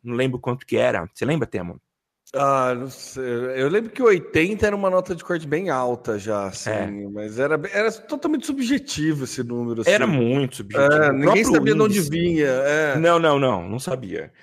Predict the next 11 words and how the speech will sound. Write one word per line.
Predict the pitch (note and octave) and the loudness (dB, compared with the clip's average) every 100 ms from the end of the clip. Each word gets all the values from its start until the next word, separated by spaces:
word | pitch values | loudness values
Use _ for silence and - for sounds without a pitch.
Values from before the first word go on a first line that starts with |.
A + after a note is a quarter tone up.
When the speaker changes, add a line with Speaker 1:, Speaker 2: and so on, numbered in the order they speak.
| - - - | -20 -20 -8
Speaker 1:
E | B2+ C#3 | -2 0
então | C#3+ D#3 | 4 4
a | E3 | 4
gente | F#3 - | 2 0
poderia | D#3+ D#3+ D#3 F3 | 2 4 6 2
ficar, | - - C#3+ C3+ | 0 -2 2 4
a | D#3 | 2
gente | D#3 - | -2 -4
imprimia | B2 C#3 D#3 E3 D3+ D3+ F#3+ | -4 -2 -2 0 0 0 0
um | G#3 | 0
voucher | B2+ B2+ B2+ D#3 - A3 | 4 6 6 4 0 0